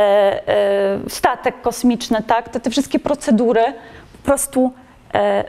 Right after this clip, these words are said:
zrobili tyle notatek, tyle szkiców, że jak w hali, do, do takiej,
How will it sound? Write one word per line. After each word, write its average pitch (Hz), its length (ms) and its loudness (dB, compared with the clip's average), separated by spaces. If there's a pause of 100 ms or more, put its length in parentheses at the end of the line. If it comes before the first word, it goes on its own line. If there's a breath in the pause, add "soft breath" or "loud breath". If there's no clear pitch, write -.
(100)
zrobili 269 560 2
tyle 381 340 2
notatek, 214 800 -4 (240)
tyle - 220 2
szkiców, - 680 -4 (520 loud breath)
że 214 560 2
jak 220 260 -2
w - 80 -16
hali, 277 480 0
do, 214 120 -2
do 220 140 -4
takiej, 262 400 0